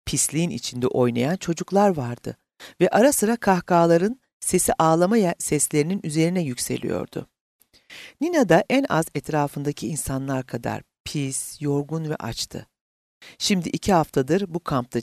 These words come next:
yaşıyordu. Bundan önce Sierra Leone'deydi.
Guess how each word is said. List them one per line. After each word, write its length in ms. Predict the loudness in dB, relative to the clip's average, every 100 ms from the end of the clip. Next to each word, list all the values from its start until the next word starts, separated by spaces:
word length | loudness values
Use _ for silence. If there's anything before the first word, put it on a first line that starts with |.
| _
yaşıyordu. 720 | -6 -6 -6 -6 -6 -8 -14 _ _ _ _ _ -8 2
Bundan 280 | 2 4 2
önce 380 | 2 4 2 2 _
Sierra 380 | -2 6 8 8
Leone'deydi. 840 | 6 6 4 2 -2 -2 -2 -6